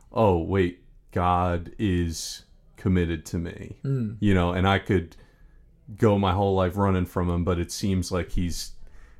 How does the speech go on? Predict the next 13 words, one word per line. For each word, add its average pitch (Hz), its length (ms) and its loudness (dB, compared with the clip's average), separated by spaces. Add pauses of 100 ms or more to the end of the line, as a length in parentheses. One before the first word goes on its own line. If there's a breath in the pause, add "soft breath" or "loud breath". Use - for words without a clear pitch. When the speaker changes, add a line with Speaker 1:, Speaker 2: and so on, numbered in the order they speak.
Speaker 1:
he's 98 260 2
not, 104 460 2
<laughs> 98 100 -2
you 127 140 4
know, 101 240 4
letting 104 360 2
up 95 220 2
the 95 140 -2
grip. 107 320 4
So 92 240 2
I 92 160 0
could 98 200 -2
either 95 440 0